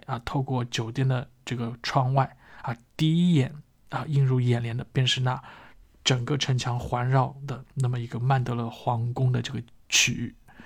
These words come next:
由于呢，这个酒店位置比较特殊啊，所以啊，我，而且我们这个房间啊，又是恰好是位于曼德勒皇宫，皇宫这个中轴线的位置，所以整个皇宫呢，一览无遗。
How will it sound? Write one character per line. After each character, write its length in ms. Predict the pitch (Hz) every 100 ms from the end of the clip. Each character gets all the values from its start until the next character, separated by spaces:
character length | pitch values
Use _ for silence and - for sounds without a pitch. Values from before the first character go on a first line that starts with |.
| - - - - - -
由 120 | 156
于 80 | 175
呢， 160 | 170
这 100 | 160
个 80 | 151
酒 240 | 139 120
店 280 | 120 143 131 - -
位 180 | 147 139
置 140 | 131
比 100 | 127
较 100 | 123
特 240 | 120 139
殊 300 | 127 - 151
啊， 260 | - 123 - - - - - -
所 240 | - 139
以 180 | 135 - -
啊， 260 | 127 120 120
我， 200 | - 131 127
而 100 | 139
且 140 | 151
我 100 | 143
们 160 | 127 131
这 100 | -
个 100 | 185
房 320 | 139 127 120
间 240 | 127 160 160
啊， 140 | 120 - -
又 140 | 175 156
是 140 | -
恰 380 | 139 - 160 135
好 260 | - 123 - - -
是 140 | -
位 220 | 147 147
于 100 | 127
曼 260 | 131 156 143
德 80 | 135
勒 60 |
皇 260 | 127 127 127
宫， 260 | 135 139 - -
皇 240 | - 127
宫 120 | 135
这 100 | 143
个 60 | 135 -
中 360 | 190 196 196
轴 200 | 170 123
线 240 | 123 - 175
的 80 | 123
位 120 | 120
置， 220 | 120 - - - - - -
所 160 | - 175
以 80 | 165
整 140 | 156
个 100 | 190
皇 340 | - 143 135
宫 160 | 156 190
呢， 140 | 151 -
一 160 | 185 147
览 260 | 117 117
无 200 | 113 123
遗。 200 | 127 -